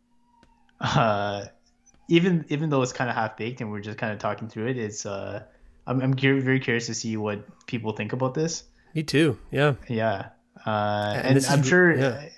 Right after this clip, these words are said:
Speaker 1: I'm su-, I'm sure other people, like, are gonna listen to this and be like, "Hey, hey, it'd be actually cool if you guys did, if the product did this or that." And, uh, but it's, it's also liberating to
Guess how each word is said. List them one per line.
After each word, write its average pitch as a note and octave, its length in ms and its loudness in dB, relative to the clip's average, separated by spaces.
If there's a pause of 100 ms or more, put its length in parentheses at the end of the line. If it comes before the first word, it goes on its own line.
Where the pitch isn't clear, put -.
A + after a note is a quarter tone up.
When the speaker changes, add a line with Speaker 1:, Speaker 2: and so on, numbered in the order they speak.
Speaker 1:
I'm C3 80 -4
su-, - 200 -8
I'm B2+ 100 0
sure D#3+ 180 4
other C3+ 180 4
people, A2+ 380 -4
like, G#2 160 -4
are G#2+ 80 -4
gonna A2 160 -2
listen G#2+ 240 -6
to G#2+ 80 -12
this G2+ 160 -6
and G#2 100 -8
be G2+ 100 -6
like, G2 120 -4
"Hey, B2+ 180 2
hey, G#2+ 200 0
it'd A2 120 -4
be A#2 220 -4
actually B2 300 -4
cool B2+ 240 2
if G2 140 -6
you A2+ 80 -6
guys F#2+ 180 -6
did, F#2 260 -12 (100)
if - 260 -6 (420)
the - 80 -10
product G#2+ 320 0
did F#2+ 100 -8
this A2 220 -6
or F#2 80 -10
that." G#2+ 440 -2 (100)
And, F#2+ 260 -10
uh, F#2+ 280 -6 (1200)
but B2 120 4
it's, B2 260 0
it's C3 180 -2
also C3+ 220 2
liberating A#2+ 580 0
to G2+ 540 -4